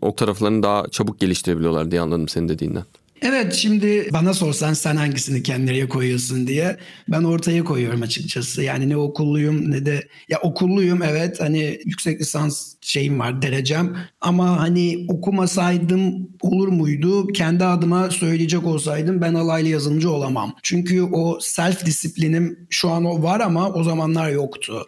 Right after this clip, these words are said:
Speaker 2: Yani bana bir öngün eğitim gerekiyordu ve ben o öngün eğitimi aldıktan sonra gerek İngilizce gerekse işte computer science tarafında birçok şey öğrendim.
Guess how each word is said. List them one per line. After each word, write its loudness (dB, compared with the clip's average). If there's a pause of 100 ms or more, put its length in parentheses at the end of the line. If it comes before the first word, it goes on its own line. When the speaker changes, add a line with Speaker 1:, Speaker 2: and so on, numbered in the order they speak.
Speaker 2:
Yani -2
bana 2
bir 2
öngün 4
eğitim 2
gerekiyordu -2
ve 0
ben 0
o 2
öngün 0
eğitimi -2
aldıktan -2
sonra -4
gerek 2
İngilizce 0
gerekse -4
işte -4 (200)
computer -2
science 0
tarafında -2
birçok 0
şey 0
öğrendim. -8